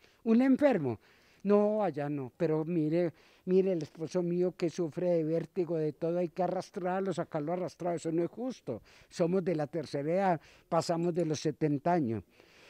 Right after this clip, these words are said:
No es justo, pagamos impuestos, pagamos servicios.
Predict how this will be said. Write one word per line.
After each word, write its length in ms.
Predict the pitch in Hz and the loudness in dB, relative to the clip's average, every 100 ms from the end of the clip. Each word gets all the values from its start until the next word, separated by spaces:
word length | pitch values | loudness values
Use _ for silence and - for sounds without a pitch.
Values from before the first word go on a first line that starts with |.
| - | -2
No 200 | 190 185 | 6 8
es 80 | 180 | 6
justo, 340 | 208 185 214 | 2 0 0
pagamos 560 | - 180 165 170 180 202 | 2 4 4 2 2 0
impuestos, 840 | 156 135 185 190 - 147 95 - _ _ _ - - | -2 2 6 6 4 -2 -4 -6 _ _ _ -20 0
pagamos 480 | - 180 165 175 190 | 8 8 8 4 2
servicios. 840 | - 170 143 208 185 - 104 - | 4 2 4 2 2 0 -2 -4